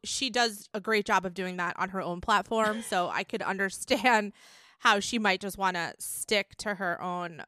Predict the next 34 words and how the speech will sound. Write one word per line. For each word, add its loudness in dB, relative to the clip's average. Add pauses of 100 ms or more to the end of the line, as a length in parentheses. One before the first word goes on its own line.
platform. -6 (340)
So -6
the 0
first -2
thing -6
I 0
wanted 0
to -6
clear -2
up 4
with 0
you, 0 (640)
because 2 (120)
I 6
got 4
a -2
couple 2
D 2
Ms 2
about 4
it, 4 (460)
you 6 (560)
talked 4
about 4
it 0
in -2
a -4
live 2
that -4
somebody -2
sent -4
me, -6
was 0 (280)
a -2